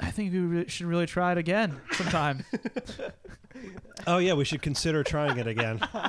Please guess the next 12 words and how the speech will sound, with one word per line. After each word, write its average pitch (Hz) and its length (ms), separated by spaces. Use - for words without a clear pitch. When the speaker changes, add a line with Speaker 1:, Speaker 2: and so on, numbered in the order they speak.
Speaker 1:
But 185 140
there's 196 160
a 214 40
lot 208 160
of 180 80
fun 156 240
moments 139 300
in 135 60
there. 131 200
And, 127 140
uh, - 40
Speaker 2:
Yeah. 110 240